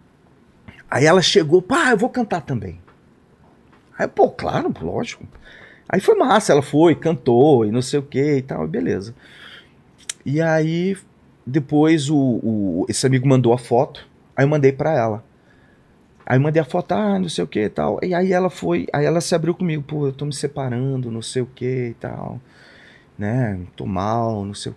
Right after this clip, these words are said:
que." Aí eu, "Ah, tá, tá, tá se separando, tá bom, pô."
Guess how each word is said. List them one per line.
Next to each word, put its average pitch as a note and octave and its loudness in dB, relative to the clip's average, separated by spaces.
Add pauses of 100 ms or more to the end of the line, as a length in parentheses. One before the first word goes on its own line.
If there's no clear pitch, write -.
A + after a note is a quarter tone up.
que." A#2 -10
Aí G#2+ -6
eu, B2 -8
"Ah, A3+ -8 (160)
tá, G3+ -12 (680)
tá, B3 -12
tá A3+ -16
se G#3 -14
separando, A3 -8 (220)
tá - -14
bom, A#3+ -10 (100)
pô." - -12